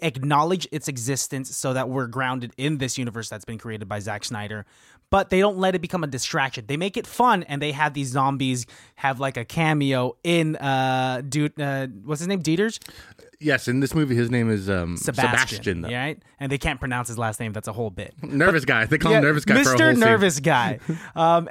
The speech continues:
Speaker 1: but they pop up in his nightmares, which I appreciated. And you see the, on, uh,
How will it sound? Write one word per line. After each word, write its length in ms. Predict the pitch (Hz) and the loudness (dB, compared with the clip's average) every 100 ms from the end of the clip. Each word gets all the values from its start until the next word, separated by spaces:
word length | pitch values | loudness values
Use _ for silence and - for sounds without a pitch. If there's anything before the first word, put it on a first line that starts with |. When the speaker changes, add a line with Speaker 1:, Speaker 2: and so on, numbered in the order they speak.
| 196 | 2
Speaker 1:
but 140 | 214 | 2
they 100 | 196 | 2
pop 260 | 202 214 208 | 4 4 2
up 100 | 208 | 2
in 100 | 185 | 2
his 160 | 175 143 | 2 2
nightmares, 460 | 160 160 127 107 117 | 2 2 -2 -4 0
which 180 | 175 185 | 2 4
I 240 | 180 180 | 4 2
appreciated. 720 | - - 220 202 - 143 127 131 | -2 -2 0 2 2 0 -2 -4
And 120 | 147 | -4
you 120 | 147 | -4
see 160 | 127 151 | -4 -4
the, 220 | 143 - | -6 -6
on, 160 | 135 139 | -4 -2
uh, 520 | 127 123 120 120 | -2 -2 -2 -4